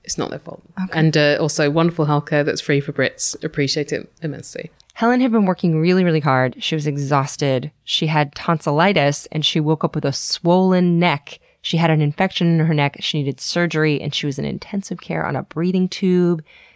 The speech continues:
Speaker 2: being monitored to make sure her blood wasn't poisoned. Huh!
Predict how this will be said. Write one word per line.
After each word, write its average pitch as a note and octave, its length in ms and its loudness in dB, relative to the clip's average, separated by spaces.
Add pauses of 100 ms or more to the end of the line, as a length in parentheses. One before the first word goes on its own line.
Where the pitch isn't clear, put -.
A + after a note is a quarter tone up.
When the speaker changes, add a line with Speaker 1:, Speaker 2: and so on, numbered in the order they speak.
Speaker 2:
being D3 240 -4
monitored D3+ 480 0
to D3+ 80 0
make C#3 160 -4
sure D3 140 -4
her C#3 120 -4
blood C#3 380 -6
wasn't E3 320 -2
poisoned. E3+ 580 -2 (280)
Huh! A4+ 240 -2